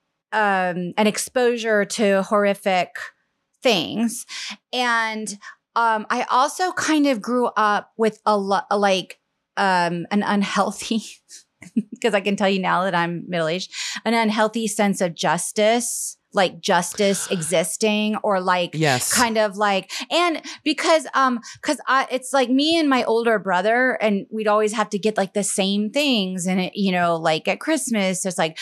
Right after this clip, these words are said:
Speaker 1: "Well, it's not fair. He gets to stay out late, but I don't," you know, like, like, just, like,
Speaker 2: Right.
Speaker 1: justice. Like, I wanted,
Speaker 2: Right.
Speaker 1: I wanted balance in the universe. And, um, what, like, I, c-, I just,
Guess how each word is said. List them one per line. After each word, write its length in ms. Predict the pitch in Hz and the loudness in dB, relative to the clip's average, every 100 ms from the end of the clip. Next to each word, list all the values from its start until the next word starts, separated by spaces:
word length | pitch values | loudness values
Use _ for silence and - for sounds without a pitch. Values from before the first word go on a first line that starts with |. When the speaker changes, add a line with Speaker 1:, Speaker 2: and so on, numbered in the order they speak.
| - 233 | -8 0
Speaker 1:
"Well, 100 | 262 | 0
it's 120 | 277 | 2
not 260 | 320 311 | 0 0
fair. 220 | - 349 277 | 0 2 2
He 120 | 294 | 2
gets 120 | 302 285 | 0 -2
to 80 | |
stay 180 | 247 285 | -2 0
out 180 | 262 214 | 0 2
late, 220 | 262 247 | 2 0
but 120 | 226 202 | -2 -2
I 180 | 196 233 | 0 0
don't," 280 | 240 262 - | 0 -2 0
you 80 | 220 | 0
know, 100 | 214 | 2
like, 200 | 202 196 - - | 2 0 -10 -2
like, 160 | 247 240 | 0 0
just, 200 | 262 - | -2 0
like, 140 | 240 | 0
Speaker 2:
Right. 600 | 127 135 139 196 151 151 139 | 0 2 4 6 6 4 4
Speaker 1:
justice. 200 | 285 277 | 2 2
Like, 140 | 240 | 0
I 80 | 202 | 0
wanted, 600 | 202 190 202 214 131 135 | 0 0 2 2 2 2
Speaker 2:
Right. 300 | 135 131 120 - - | 4 4 2 -2 -2
Speaker 1:
I 100 | 233 | 0
wanted 420 | 240 233 240 285 214 | 0 2 2 0 0
balance 500 | 190 208 214 220 214 | 2 2 0 -2 0
in 100 | 202 | 0
the 100 | 190 | 0
universe. 960 | 175 185 185 160 139 165 196 - - - - - - _ | -2 -2 -2 0 0 2 0 -2 -4 -10 -14 -16 -16 _
And, 600 | 240 220 214 208 202 202 196 - _ - - | -2 0 2 0 0 -2 -4 -8 _ -20 -2
um, 380 | 220 208 202 196 | 0 2 0 -2
what, 280 | 208 226 220 220 | -2 0 0 0
like, 180 | 220 - - | 0 0 -2
I, 140 | 220 220 | -2 0
c-, 60 | 254 | -2
I 100 | 233 | 0
just, 300 | 247 262 - | 0 -2 -6